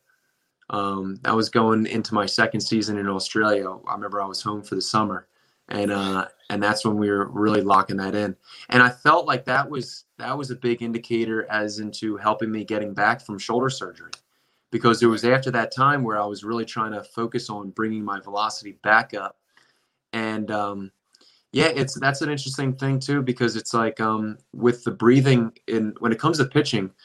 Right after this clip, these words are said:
um, most people just focus on, you know, trying to calm your heart rate, you know, taking that deep inhale before the pitch. But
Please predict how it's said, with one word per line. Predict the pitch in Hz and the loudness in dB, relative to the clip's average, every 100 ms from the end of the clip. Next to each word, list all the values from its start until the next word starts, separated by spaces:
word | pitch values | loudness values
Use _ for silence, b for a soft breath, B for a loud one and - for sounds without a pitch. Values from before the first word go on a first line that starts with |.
| b b b b | b b b b
um, | 107 107 104 104 - | 2 4 4 -2 -6
most | 107 143 165 - | 2 4 4 2
people | 143 127 117 | 0 0 -2
just | 113 - | -2 -2
focus | - 127 131 - | 2 4 4 0
on, | - 107 104 104 101 98 - _ _ _ - | -2 -2 0 -2 -2 -8 -12 _ _ _ -4
you | 113 | 0
know, | 104 | 0
trying | - 120 117 | 2 4 4
to | 107 | 2
calm | - 107 107 | -4 0 0
your | 104 | 0
heart | - 95 95 | -2 -4 -4
rate, | 92 90 _ _ _ _ | -6 -8 _ _ _ _
you | 101 | -4
know, | 101 | -4
taking | 98 123 117 113 | 0 2 4 2
that | 104 - | 2 0
deep | 110 107 | -2 0
inhale | 101 95 92 90 - b b | -2 -4 -6 -8 -12 b b
before | 110 104 - 113 110 | -2 0 0 4 6
the | 110 | 4
pitch. | - 95 90 - - _ b b b b b | 0 -2 -4 -8 -12 _ b b b b b
But | 120 117 110 - | 6 6 6 -2